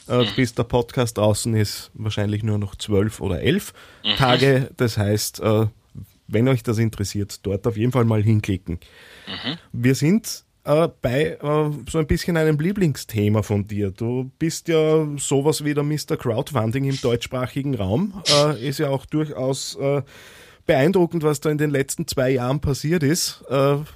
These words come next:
Speaker 1: wenn ich
Speaker 2: Mhm.
Speaker 1: so reinhöre, was wir damals gesprochen haben und wo wir heute stehen. Äh, was hat sich getan in den
Speaker 2: Ja.
Speaker 1: letzten beiden Jahren?
Speaker 2: Sehr viel eigentlich. Also irgendwie, wenn ich mir überlege,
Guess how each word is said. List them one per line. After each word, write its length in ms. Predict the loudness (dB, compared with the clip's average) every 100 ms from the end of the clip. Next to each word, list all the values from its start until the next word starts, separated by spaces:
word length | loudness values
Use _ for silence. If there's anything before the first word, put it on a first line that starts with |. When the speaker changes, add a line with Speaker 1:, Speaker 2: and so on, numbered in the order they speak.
| -18
Speaker 1:
wenn 300 | -12 -4 -2
ich 200 | -2 -4
Speaker 2:
Mhm. 340 | -8 -4 -4 -2
Speaker 1:
so 160 | 0
reinhöre, 560 | 2 2 0 2 2 2
was 220 | 0 -2
wir 80 | -2
damals 400 | 0 0 0 -2
gesprochen 560 | -6 0 0 0 -2
haben 320 | 0 0 0 0
und 280 | -4 -4 -8
wo 400 | -6 2 2 4
wir 160 | 2
heute 320 | 2 0 -2 -8
stehen. 440 | -6 -4 -2 -4 _ _ _ _ _ _
Äh, 60 | 0
was 580 | 2 2 0 0 0 -2
hat 200 | -2 -2
sich 180 | -2 -4
getan 440 | -4 -2 0 0
in 140 | 0 0
den 160 | 2
Speaker 2:
Ja. 80 | 2
Speaker 1:
letzten 340 | 0 -2 -4 -4
beiden 280 | -4 -4
Jahren? 340 | -4 -4 -8 -12 _ _ _ _ _ -20 -12 -10 -10 -18 -20 -20 -12
Speaker 2:
Sehr 320 | -4 0 2
viel 280 | 0 -2 0
eigentlich. 440 | 0 -2 -6 -8
Also 380 | -6 -6 -8 -14
irgendwie, 640 | -12 -10 -10 -8 -8 -8 -14 _ _ _
wenn 160 | -4 -4
ich 80 | -2
mir 100 | -2
überlege, 360 | -2 0 -2